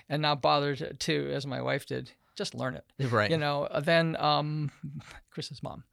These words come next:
Speaker 1: So just
Speaker 2: Yeah.
Speaker 1: learn it. Then, then, then you're the, the, those folks will also not gain the benefits, which are staggering, by the way. There's, there's all these really decent, um, close to Underwriter Laboratories, um,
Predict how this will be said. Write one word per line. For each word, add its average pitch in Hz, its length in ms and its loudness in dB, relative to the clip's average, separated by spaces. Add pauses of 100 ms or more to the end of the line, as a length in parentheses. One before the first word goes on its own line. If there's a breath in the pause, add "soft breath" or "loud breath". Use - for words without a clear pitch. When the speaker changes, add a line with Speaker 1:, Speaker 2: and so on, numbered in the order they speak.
(240 loud breath)
Speaker 1:
So 160 140 0
just 175 220 6
Speaker 2:
Yeah. 175 60 2
Speaker 1:
learn 151 140 4
it. 131 100 -2
Then, 156 320 6
then, 151 400 4
then 147 480 4
you're 151 420 0
the, 139 600 0 (220)
the, 139 400 -2
those 165 280 2
folks 127 320 -4
will 135 140 -2
also 131 640 0 (200)
not 139 320 0
gain 127 160 -2
the 131 60 -4
benefits, 127 380 -2
which 151 200 -2
are 127 160 2
staggering, 139 580 2
by - 120 -4
the - 100 -8
way. - 100 -10
There's, 143 300 -4
there's 123 180 -8
all 135 140 -2
these 135 220 -6
really 139 280 -4 (280)
decent, 135 440 -4 (120)
um, 117 280 -8 (920 loud breath)
close 190 320 4
to - 100 2
Underwriter 139 540 2
Laboratories, 120 1300 -2
um, 139 440 -14